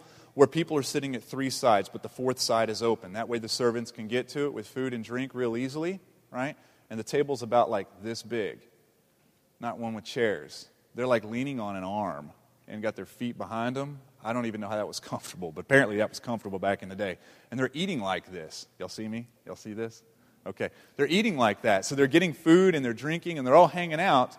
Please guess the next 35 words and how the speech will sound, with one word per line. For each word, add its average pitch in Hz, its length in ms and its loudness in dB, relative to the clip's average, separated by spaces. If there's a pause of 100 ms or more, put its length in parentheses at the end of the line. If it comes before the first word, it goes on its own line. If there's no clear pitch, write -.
(260)
kind 175 160 0
of 175 80 0
all 147 140 8
staring 151 440 2
in 139 100 -4
the 127 60 -6
same 143 280 -2
place. 139 300 2
This 131 120 -8
was 127 120 -8
very 160 200 2
commonly 147 440 0
done 139 180 -2
after 123 240 0
a - 20 -2
rabbi 120 320 6
would 113 200 -2
teach. 135 280 -8
They 110 100 0
would 104 100 0
invite 113 320 0
the 104 80 -10
rabbi 110 400 2
over 131 240 2
for 110 160 -10
lunch, 147 520 -2
right? 143 300 8
Kind - 200 -14
of 131 60 -4
like 127 140 -2
they 127 80 -6
do 127 100 -4
with 123 120 -4
pastors 135 440 4
today. 147 360 4